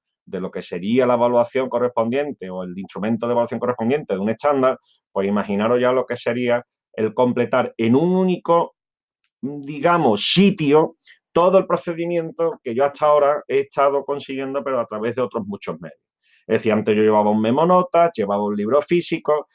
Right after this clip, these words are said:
tenía que tener una pizarra que puedo seguir teniendo, por supuesto, todas estas cosas, los alumnos un tanto de lo mismo. Sin embargo, podría darse el caso que aquellos profesores que quisieran ir ya ir más ligeros de equipaje a la clase,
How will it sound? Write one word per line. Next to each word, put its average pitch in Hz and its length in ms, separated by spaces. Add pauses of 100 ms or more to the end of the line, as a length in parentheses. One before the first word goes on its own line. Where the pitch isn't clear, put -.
(180)
tenía 101 280
que 101 120
tener 101 240
una 107 200
pizarra 127 460
que 90 100
puedo 95 200
seguir 98 320
teniendo, 123 400
por 110 120
supuesto, 110 480
todas 98 300
estas 113 260
cosas, 170 440 (300)
los 117 160
alumnos 120 420
un 107 120
tanto 123 320
de 156 80
lo 165 80
mismo. 165 360 (400)
Sin 214 180
embargo, 202 580 (320)
podría 165 360
darse 196 260
el - 80
caso 190 300
que 101 80
aquellos 135 280
profesores 147 600
que 92 80
quisieran 135 480
ir 143 160
ya 139 160
ir 156 140
más 127 340
ligeros 135 560
de 98 100
equipaje 98 400
a 117 40
la 143 100
clase, 175 460